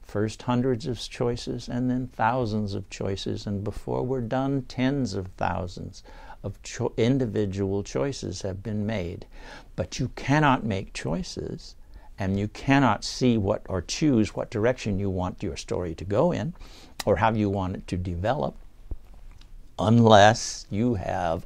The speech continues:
a pile of words on the page. So we have exercises sometimes.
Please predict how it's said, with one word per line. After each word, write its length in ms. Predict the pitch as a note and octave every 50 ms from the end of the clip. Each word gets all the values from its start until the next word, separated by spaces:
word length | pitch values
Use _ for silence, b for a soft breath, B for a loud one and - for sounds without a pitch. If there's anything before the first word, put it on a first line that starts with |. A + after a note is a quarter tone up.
| - -
a 60 | A#2+
pile 600 | - - - - F2 E2+ E2+ F2+ F2 F2+ F2+ G#2
of 120 | A#2+ B2
words 680 | A2+ G2+ A2 C3 C#3 D3 C#3+ C#3+ A#2+ G#2 - - - - -
on 200 | - F2+ D#2+ D#2+
the 60 | D#2
page. 760 | - - - - F2+ - - - - - - - - - - - - - - B B B B B B B B B B B B B B -
So 680 | - - - G#2 F#2+ F#2+ F2 D#2+ E2 F2 - - - - - A#2+ A#2+
we 140 | A#2 A2+ G#2+
have 200 | G2+ G#2+ G2+ G2
exercises 720 | G#2+ G#2+ - - - - - - - - - - - - -
sometimes. 840 | - - - F2 E2+ E2 - F#2 F#2 F2 F2 F2 F2 E2+ - -